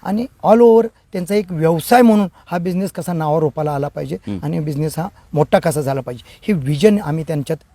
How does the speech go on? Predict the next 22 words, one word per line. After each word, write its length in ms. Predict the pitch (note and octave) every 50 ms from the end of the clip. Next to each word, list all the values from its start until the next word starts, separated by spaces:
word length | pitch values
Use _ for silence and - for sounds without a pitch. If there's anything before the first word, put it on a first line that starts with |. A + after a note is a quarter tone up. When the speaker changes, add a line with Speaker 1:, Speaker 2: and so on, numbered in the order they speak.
| -
Speaker 1:
टाकायचा 340 | - D3 - - D#3 D3 D#3+
प्रयत्न 320 | D3 - D3+ D3 - D#3 C#3
करतोय 300 | C#3+ C#3+ C3 - F3+ G3 - - - - -
आणि 180 | - D3 D#3+
त्यांना 280 | D#3 - F3+ E3+ F3+ F#3+
ह्या 160 | F#3+ F3 F#3
रोजच्या 340 | F3+ D#3+ F#3+ F3+ - - G3+
मारामारीतनं 640 | F#3+ E3 D#3 E3 F#3 G3+ G3+ G3+ G3 G3+ G3 G#3 G3
बाहेर 180 | E3 D3 D#3+ E3
काढून 320 | D#3 - D#3+ D3+ C#3+ D3
Speaker 2:
हम्म. 300 | B2 A2+ _ - A2+ G#2+
Speaker 1:
ह्यो 300 | F#2 E2+ - - F#3 G3+
बिझनेस 360 | G3 E3 F#3 F3+ E3+ F#3 F#3+ - -
वरच्या 380 | - D#3 D3+ D#3 - - G3+
लेवलला 340 | F#3+ F#3 F3+ F3 F#3 F#3 F#3
न्यायला 340 | F3 E3+ D#3+ D#3+ D#3+ D#3 C3+ - _ _ _ _ -
मार्केटिंग 460 | C#3 C#3+ D#3 D3+ - - F3+ F#3+ F#3+
डिपार्टमेंट 460 | D#3+ E3+ D3 E3+ D#3+ D3+ D3+ E3 D#3+ -
कसं 220 | - D3 - E3+
स्ट्रॉंग 320 | D3 - - D#3 C#3+ D3+
करावं, 360 | C#3+ - C#3+ C#3 C#3 C#3+ D3 D#3 - _ _ _ _ _
प्रोडक्शनची 540 | - F3 F3+ G3 E3+ - - G3+ F#3 - G3+